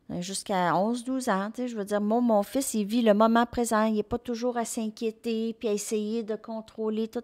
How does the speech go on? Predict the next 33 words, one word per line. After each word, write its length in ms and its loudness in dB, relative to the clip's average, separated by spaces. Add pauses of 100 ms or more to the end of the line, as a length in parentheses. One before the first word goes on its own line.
ce 180 -10
qui 140 -14
va 140 -2
y 120 -4
arriver, 520 -2 (360)
comme 200 6
un 160 8
adulte 500 6
peut 120 0
faire. 520 -2 (560)
Donc, 240 -8 (220)
c'est, 400 -8
c'est 300 -10
difficile, 800 -4
surtout 340 -10
si 180 -8
vous 240 -4
êtes... 220 0
Euh, 300 4 (760)
OK, 200 -2
dans 140 4
la 120 2
cinquantaine, 600 -4
quarantaine, 640 -4
vous 120 -10
êtes 140 -6
habitué 400 -6
vraiment 360 -4
d'être 320 -6
en 140 -6
contrôle 500 -6
de 100 -6
tout 120 -6